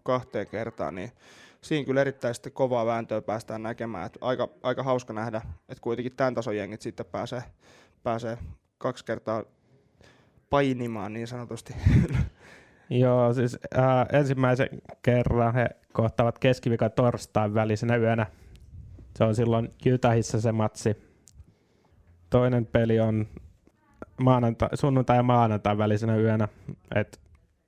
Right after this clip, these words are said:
Speaker 2: silloin ollaan Clippersin kotikentällä. Nämä molemmat joukkueet on niitä, miltä ollaan nostettu ihan Westin parhaimmiksi joukkueiksi. Ja
Speaker 1: Kyllä.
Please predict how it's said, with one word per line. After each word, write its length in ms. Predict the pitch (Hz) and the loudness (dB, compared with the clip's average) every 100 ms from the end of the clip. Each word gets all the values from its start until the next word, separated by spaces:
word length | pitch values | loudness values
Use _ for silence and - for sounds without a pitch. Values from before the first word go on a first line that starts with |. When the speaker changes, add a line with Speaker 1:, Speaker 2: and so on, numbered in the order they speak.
| - | -10
Speaker 2:
silloin 360 | - 117 113 - | -2 0 0 -2
ollaan 220 | 120 117 113 | 0 0 2
Clippersin 760 | 120 113 110 107 - 107 - _ _ _ _ _ - - - _ | 0 0 -2 -2 -4 -4 -8 _ _ _ _ _ -20 -20 -20 _
kotikentällä. 800 | 120 113 104 120 110 110 113 110 - | 0 2 0 0 2 2 2 2 0
Nämä 180 | 131 135 | 2 2
molemmat 380 | 143 139 135 135 | 4 2 2 2
joukkueet 480 | 127 - 120 120 | 2 2 0 2
on 200 | 123 117 | 0 2
niitä, 320 | 120 117 113 - - - | 4 4 2 -4 -16 -4
miltä 400 | 120 110 - 110 - | 0 2 2 0 2
ollaan 400 | 117 113 110 113 | 2 2 2 2
nostettu 640 | 117 - 117 - - 110 - - - - - - - | 0 0 -4 -4 -4 -4 -8 -18 -20 -20 -20 -14 -2
ihan 320 | 107 117 135 - | 0 2 -2 -2
Westin 420 | 123 120 - 120 107 | 0 0 0 -4 0
parhaimmiksi 800 | 113 110 104 110 107 104 - - - | 2 2 2 0 0 -4 -6 -10 -2
joukkueiksi. 720 | 107 104 - 107 107 - - 151 | 0 0 0 0 0 -4 -14 -4
Ja 140 | 113 101 | 0 0
Speaker 1:
Kyllä. 160 | 110 | -2